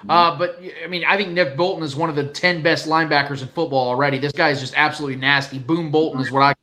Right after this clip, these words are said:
Speaker 2: call him. Guy's just booming everybody out there. But the, you, you clearly saw that Brett Veach, in my opinion,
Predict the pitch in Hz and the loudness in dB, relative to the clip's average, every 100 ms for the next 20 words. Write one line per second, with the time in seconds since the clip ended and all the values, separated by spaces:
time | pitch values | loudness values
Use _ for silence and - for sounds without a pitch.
0 | - 120 117 - - - 170 151 135 165 | -8 -8 -8 -14 -8 0 0 0 -2 -2
1 | 156 156 156 139 131 131 127 139 135 170 | 0 0 -2 -2 -2 -2 -2 -4 0 0
2 | - - - - 156 208 220 - - 220 | 0 -8 -20 -12 -8 0 2 2 0 0
3 | 220 - - 320 302 - 262 254 202 156 | 0 0 4 4 6 4 6 4 4 -2
4 | 214 202 190 214 - 185 180 185 240 220 | -2 -2 -6 -6 -8 -10 -4 0 2 2
5 | 147 180 165 156 143 | 0 -6 -6 -6 -8